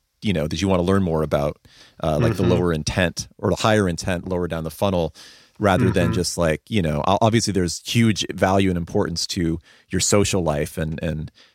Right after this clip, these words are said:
Speaker 1: you know, your information ecosystem, but it's still way, way, way less important than literally <laughs> your, like, you know, uh, knowledge.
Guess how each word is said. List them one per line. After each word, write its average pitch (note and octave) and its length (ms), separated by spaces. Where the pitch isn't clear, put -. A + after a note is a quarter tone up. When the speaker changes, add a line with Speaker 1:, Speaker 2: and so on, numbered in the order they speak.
Speaker 1:
you F#2+ 80
know, F2 80
your E2 180
information F2+ 560
ecosystem, E2+ 720
but D#2 300
it's F#2+ 140
still F#2+ 340
way, F#2 300
way, E2+ 180
way E2 300
less D#2 320
important F2 520
than D2 280
literally F#2 480
<laughs> E2+ 180
your, G#2 80
like, - 380
you - 100
know, - 280
uh, - 360
knowledge. F#2+ 600